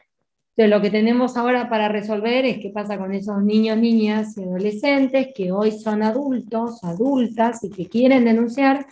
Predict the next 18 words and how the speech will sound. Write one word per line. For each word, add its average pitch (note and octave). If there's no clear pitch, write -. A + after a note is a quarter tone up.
y B3
que A#3+
sufrieron A#3
abuso F#3+
sexual C4+
antes A3+
del F#3+
dos G#3
mil B3+
once A#3+
y, C#4+
digamos, F#3+
por A3
estos A3+
precedentes A3+
de F#3
la F3
Corte, D4